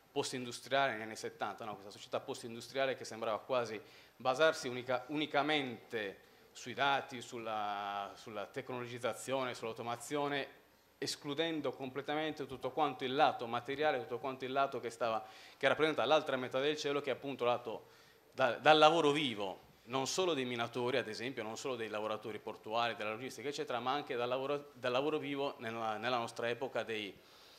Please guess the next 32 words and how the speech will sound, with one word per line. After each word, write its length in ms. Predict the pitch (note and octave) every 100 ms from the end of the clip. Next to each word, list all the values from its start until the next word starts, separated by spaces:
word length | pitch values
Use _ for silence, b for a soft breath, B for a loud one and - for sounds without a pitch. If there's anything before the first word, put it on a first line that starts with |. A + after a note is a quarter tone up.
| B
dei 100 | A#2
lavoratori 380 | G2+ G2 G2+ G#2
di 40 |
piattaforma, 600 | G#2+ G#2+ A#2+ - C#3 A#2+
di 100 | A2
quelli 200 | A2 A2
che 100 | G#2+
fanno 200 | G#2 B2+
le 120 | A2+
consegne 320 | - C3 C3+ A#2
a 40 |
domicilio, 380 | A2+ D3 D3+ B2+
ma 120 | A#2+
anche 200 | B2+ C3
di 140 | B2
quelli 320 | A#2+ B2+ B2 A#2
che, 380 | A#2+ A#2+ A#2+ B B B -
dei 140 | - G#2+
cosiddetti 320 | A#2 A#2+ A#2+
crowd 300 | - B2+ B2
worker, 520 | B2 B2 A#2+ - C3
cioè 240 | B2 B2+ A2+
quelli 360 | B2+ A#2+ A#2
che 320 | A2+ B2 B2 A#2 -
allenano 600 | B2 B2 C3 C3 B2 A#2+
costantemente 680 | A#2+ B2 A#2 B2 B2+ B2+ B2+
l'intelligenza 540 | A2 A#2+ A#2+ C3 B2
artificiale, 500 | A2 B2 B2 C3+ D3 - - _ _ -
cioè 200 | - B2+
quelli 320 | - C3 A#2+ A#2+
che, 360 | B2+ B2 A2+ B B B -
eh, 1000 | - A#2 G#2 G2+ F#2+ F#2+ F#2 F#2 F#2 F#2